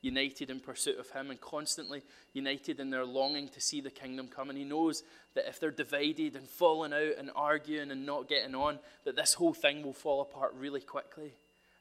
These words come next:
Actually, the church only spreads around the world because of the unity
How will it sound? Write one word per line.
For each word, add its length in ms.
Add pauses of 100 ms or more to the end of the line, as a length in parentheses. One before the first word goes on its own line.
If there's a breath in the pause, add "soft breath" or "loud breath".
Actually, 280
the 100
church 420 (300 loud breath)
only 260
spreads 640
around 280
the 80
world 320
because 320
of 100
the 80
unity 560